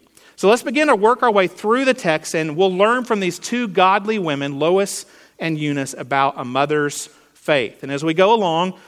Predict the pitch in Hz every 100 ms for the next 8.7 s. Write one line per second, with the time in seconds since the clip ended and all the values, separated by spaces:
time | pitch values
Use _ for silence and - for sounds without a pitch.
0 | - _ 175 170 160 220 233 233 220 214
1 | 196 190 185 170 156 - 202 196 202 190
2 | 180 208 185 - 143 143 - 143 151 165
3 | 151 160 196 196 135 123 160 - _ _
4 | _ - 175 196 175 170 160 - - -
5 | 160 147 135 107 120 131 131 123 - -
6 | - 160 226 240 277 240 170 135 127 156
7 | 135 151 - 151 143 135 - - 156 180
8 | 190 175 196 196 - 127 110